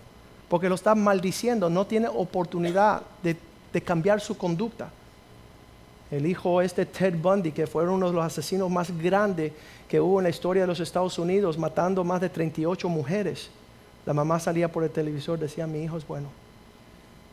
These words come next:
mi hijo es bueno." ¿Y sabe lo que pasa con estos hijos? Desde una edad joven nunca le dieron su nombre, no le dieron atributos del carácter de hijo.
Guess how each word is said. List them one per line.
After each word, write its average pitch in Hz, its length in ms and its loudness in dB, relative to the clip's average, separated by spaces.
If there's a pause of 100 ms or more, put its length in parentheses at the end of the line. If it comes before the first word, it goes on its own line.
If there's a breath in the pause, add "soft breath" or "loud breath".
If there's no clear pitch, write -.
(140)
mi 151 140 -4
hijo 175 160 -4
es 151 80 -10
bueno." 151 220 -10 (1000 loud breath)
¿Y 131 60 -4
sabe 208 180 2
lo 233 80 4
que 226 100 2
pasa 208 300 0
con 190 160 0
estos 185 260 -2
hijos? 190 300 -2
Desde 156 240 0
una 190 180 0
edad 185 160 0
joven 170 380 -2
nunca 180 240 -2
le 170 100 0
dieron 165 260 -2
su 160 160 -6
nombre, 151 360 -2
no 151 140 -2
le 175 80 -2
dieron 175 340 -2 (260 loud breath)
atributos 156 600 -2
del 160 220 -4
carácter 165 520 0
de 147 140 -2
hijo. 156 280 -4